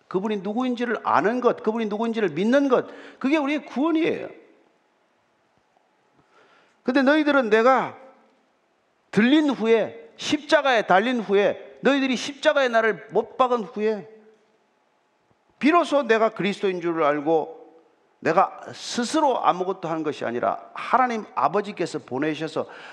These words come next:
하나님 아버지께서 하라고 하신 일을 다 마치고 떠났다는 것을 알게 된 것이다.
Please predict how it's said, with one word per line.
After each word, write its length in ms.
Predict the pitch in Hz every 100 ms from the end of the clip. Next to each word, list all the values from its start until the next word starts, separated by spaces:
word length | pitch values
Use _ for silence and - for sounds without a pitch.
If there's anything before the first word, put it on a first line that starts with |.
| -
하나님 460 | - 185 185 170
아버지께서 540 | - 131 165 165 143 113
하라고 480 | - 220 226 220 196
하신 460 | - 185 208 190 -
일을 440 | 147 202 247 233
다 300 | 202 196 190 - - _
마치고 560 | 131 131 135 - 131 123
떠났다는 500 | - 147 143 127 123
것을 340 | 117 151 170 - _ _
알게 320 | 95 98 98
된 180 | 202 90
것이다. 500 | - - 156 151 113